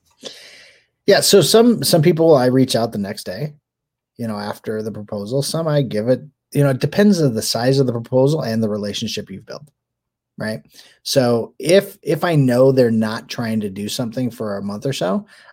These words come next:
I'll probably wait three or four days before I, I follow back up, uh, with an actual conversation around the actual quote. Right. I'm gonna follow up throughout just to be around, but n-,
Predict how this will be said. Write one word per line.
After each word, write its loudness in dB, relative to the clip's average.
I'll 0
probably 0
wait -4
three -2
or 2
four 2
days 2
before -6
I, -12
I -8
follow -8
back -10
up, -8
uh, -8
with 4
an 0
actual -4
conversation -10
around -8
the -12
actual -6
quote. -8
Right. -6
I'm 4
gonna 6
follow 2
up -4
throughout -2
just -6
to -8
be -4
around, 0
but -4
n-, -6